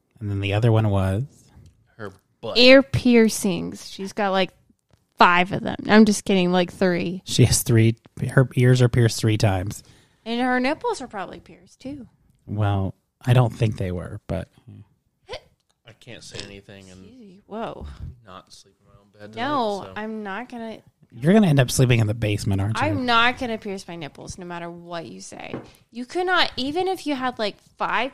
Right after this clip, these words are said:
Speaker 3: billion dollars, I would not pierce my nipples.
Speaker 1: If he had five billion dollars, that would be your bill-, five billion dollars anyway.
Speaker 3: That's true.
Speaker 2: What if I had cancer?
Speaker 3: I don't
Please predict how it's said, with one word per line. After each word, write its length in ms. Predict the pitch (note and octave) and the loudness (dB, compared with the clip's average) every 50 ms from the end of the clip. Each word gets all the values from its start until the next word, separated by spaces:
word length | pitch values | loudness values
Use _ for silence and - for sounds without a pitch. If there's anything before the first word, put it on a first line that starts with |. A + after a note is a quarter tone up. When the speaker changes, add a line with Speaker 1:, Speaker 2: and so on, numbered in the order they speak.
| _ - | _ -8
Speaker 3:
billion 420 | A3 G3+ G3 G#3 G#3+ A3 A#3 A#3 | -8 -6 -6 -6 -8 -8 -10 -10
dollars, 760 | G#3+ G3 D#3+ C#3 - - - - C2 C2+ - - - - - _ _ _ _ _ _ _ _ - | -8 -6 -6 -6 -8 -10 -12 -14 -16 -16 -16 -18 -18 -20 -20 _ _ _ _ _ _ _ _ -20
I 60 | G3 | -20
would 180 | G3 G#3 G3 F3+ | -16 -16 -16 -14
not 340 | E3+ F3 F3+ F3 - - | -14 -14 -14 -14 -16 -18
pierce 300 | _ _ - - - - | _ _ -20 -20 -20 -20
my 80 | - - | -20 -20
nipples. 380 | - - - _ _ - _ _ | -20 -20 -20 _ _ -20 _ _
Speaker 1:
If 180 | - B2+ B2 - | -4 -4 -2 0
he 120 | C#3+ D#3 E3 | 4 4 4
had 120 | D#3 - | 4 4
five 380 | - - C3+ B2+ B2 B2+ B2 A#2 | 4 4 6 6 8 6 6 6
billion 340 | A#2 A#2 A#2 A2+ A2+ A#2 A2+ | 6 6 6 6 4 2 2
dollars, 340 | A2 A2 G#2+ G#2+ G#2 G#2 G#2+ | 2 2 2 4 2 4 4
that 120 | A2 G#2+ | 2 2
would 120 | A2 A2 G#2+ | 0 0 2
be 80 | A2+ | 2
your 260 | A2 A2+ A2+ A2+ A2+ | 2 2 2 2 2
bill-, 260 | G#2+ G#2 G#2+ G#2 G#2+ G2+ - - | 2 2 0 -2 -2 -6 -8 -4
five 260 | - A2+ G#2+ G#2 G2+ | 0 0 2 2 0
billion 300 | G2+ G#2 G2+ G2 G2 F#2+ | 0 0 0 0 0 -2
dollars 320 | G2 G2 F#2+ F#2+ F#2+ G2 G2+ | 0 0 0 0 0 -2 -2
anyway. 400 | G2 G2 F#2 F2+ F2+ F2 F2+ G2 _ _ _ _ | -4 -4 -6 -6 -8 -8 -10 -12 _ _ _ _
Speaker 3:
That's 240 | G#3+ _ _ _ | _ _ _ _
true. 180 | _ _ _ - - - G#3 _ _ _ _ _ | _ _ _ -20 -20 -20 -20 _ _ _ _ _
Speaker 2:
What 100 | C3 C3+ | -20 -16
if 80 | C3+ | -14
I 40 | C3+ | -14
had 120 | A#2 - | -14 -14
cancer? 320 | - - G2+ G2 G#2 _ _ _ _ _ _ _ _ _ _ _ _ _ _ _ _ _ | -18 -20 -20 _ _ _ _ _ _ _ _ _ _ _ _ _ _ _ _ _ _ _
Speaker 3:
I 80 | G3 G3 | -20 -20
don't 200 | G3 G3 G3+ G#3+ | -20 -20 -20 -20